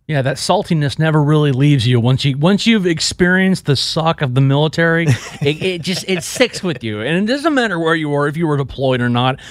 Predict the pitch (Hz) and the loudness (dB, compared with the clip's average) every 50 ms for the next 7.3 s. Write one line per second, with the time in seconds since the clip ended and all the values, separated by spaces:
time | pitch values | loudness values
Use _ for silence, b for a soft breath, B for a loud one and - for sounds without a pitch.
0 | B B 135 B - 220 214 202 208 202 214 226 226 208 190 190 180 170 156 151 | B B -16 B -8 -2 0 0 2 2 2 2 2 2 0 -2 -2 -2 0 0
1 | 165 - 220 208 151 123 - 160 131 95 92 - - 151 143 139 131 110 113 107 | 0 0 0 0 0 0 0 -2 -2 -2 -4 -6 -4 -4 -2 -2 -2 -2 -2 -2
2 | 107 123 131 127 107 - 175 B B - 135 147 190 180 165 135 117 127 208 202 | 0 0 0 -2 -2 -6 -10 B B -6 -2 0 2 2 0 -2 -2 -2 0 0
3 | 180 160 151 147 143 139 175 175 170 - 185 196 220 240 247 233 226 - - 226 | 2 0 0 -2 -2 0 0 0 0 0 -2 -2 0 2 2 2 0 0 0 2
4 | 220 220 214 202 175 156 139 185 226 240 185 156 156 156 151 147 175 196 208 190 | 2 2 2 2 0 0 0 0 2 2 2 2 2 4 4 6 4 4 4 2
5 | 175 147 135 - 151 147 131 123 101 - 113 113 107 101 95 92 113 110 98 - | 0 0 0 2 2 2 2 2 2 2 2 2 2 2 2 2 0 0 0 0
6 | 117 127 147 175 - - - 139 147 147 147 139 147 139 143 135 135 131 131 135 | 0 -2 -2 -2 -4 -4 -2 0 2 2 0 0 -2 -2 -2 -2 -2 -2 -2 -2
7 | 135 131 127 - - | -2 -2 -4 -4 -6